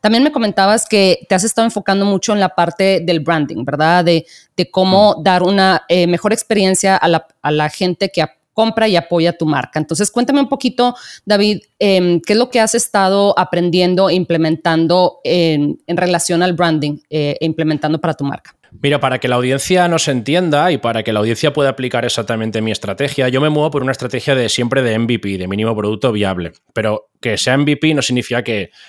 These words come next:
Speaker 2: que no cumplas unos mínimos de calidad. Entonces, si yo tengo un producto que quiero probar en Amazon, la primera compra de ese producto va a ser pequeña, porque va a ser una compra que, cuya misión no es ni siquiera ganar dinero, es hacer un lanzamiento, ver qué tal se comporta el producto, etcétera.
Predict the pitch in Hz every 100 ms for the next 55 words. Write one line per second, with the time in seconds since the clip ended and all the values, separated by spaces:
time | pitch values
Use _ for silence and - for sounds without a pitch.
0 | _ 117 113 127 120 127 123 101 107 113
1 | 123 117 113 104 101 92 90 104 - 101
2 | 120 147 151 131 127 135 139 - 90 92
3 | 95 107 110 107 110 123 143 - 156 180
4 | - _ _ _ - 113 - 110 120 123
5 | 135 131 123 139 131 107 104 110 120 -
6 | 123 - 110 104 120 113 90 90 90 98
7 | 117 113 120 117 127 143 - _ _ _
8 | - 113 - 123 117 113 - 127 135 131
9 | 123 123 113 120 120 110 110 104 107 113
10 | 98 85 104 107 104 104 - 120 151 147
11 | 151 135 110 104 104 110 104 101 98 104
12 | 98 117 135 - 127 107 104 90 82